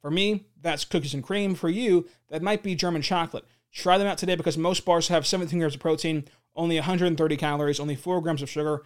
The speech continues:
and four grams net carb. They're all amazing flavors. They're all tasting, and they're all healthy for you. They taste truly like a candy bar,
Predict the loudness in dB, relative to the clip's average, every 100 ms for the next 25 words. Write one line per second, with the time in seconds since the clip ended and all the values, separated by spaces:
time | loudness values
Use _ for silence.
0 | _ -12 -10 -2 2 2 2 -2 -2 -6
1 | -6 0 2 2 -2 _ -12 -2 2 2
2 | 2 -2 -4 2 2 4 0 0 -2 -4
3 | -2 -4 -2 -2 -2 -4 _ _ -2 0
4 | 0 4 4 4 2 -2 -2 2 4 4
5 | 2 -10 _ -4 -4 -2 0 2 2 -2
6 | -2 0 2 0 -4 -4 -2 0 0